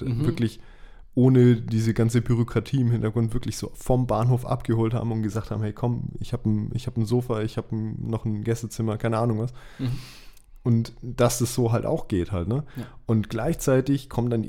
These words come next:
Speaker 2: schwimmt dann die ganze Zeit irgendwie diese, diese Furcht, diese, diese, also un-, ja,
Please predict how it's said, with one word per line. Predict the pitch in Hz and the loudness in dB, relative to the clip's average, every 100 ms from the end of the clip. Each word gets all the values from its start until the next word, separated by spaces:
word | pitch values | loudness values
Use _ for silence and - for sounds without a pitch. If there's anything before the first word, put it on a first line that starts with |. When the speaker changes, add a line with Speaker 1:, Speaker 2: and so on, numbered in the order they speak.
| - | -4
Speaker 2:
schwimmt | - 135 165 | 2 4 4
dann | 120 | 2
die | 117 | 2
ganze | 123 135 | 0 0
Zeit | 123 107 117 | 0 -2 0
irgendwie | 120 113 | 0 0
diese, | 107 101 101 98 | -2 0 0 0
diese | 95 95 95 | -2 -2 -4
Furcht, | - - 120 156 208 214 - - | -6 -2 2 4 2 0 -8 -8
diese, | 107 107 104 | -2 0 0
diese, | 107 101 101 101 - - 104 101 107 90 | 0 -2 0 -2 -6 -14 -14 -12 -12 -8
also | 110 104 - - - - - | -6 -4 -6 -10 -16 -20 -6
un-, | 160 170 180 170 - - - - - - - - - - - - - | 2 4 4 0 -8 -20 -20 -20 -20 -18 -18 -20 -20 -20 -20 -18 -8
ja, | 120 120 | -2 -2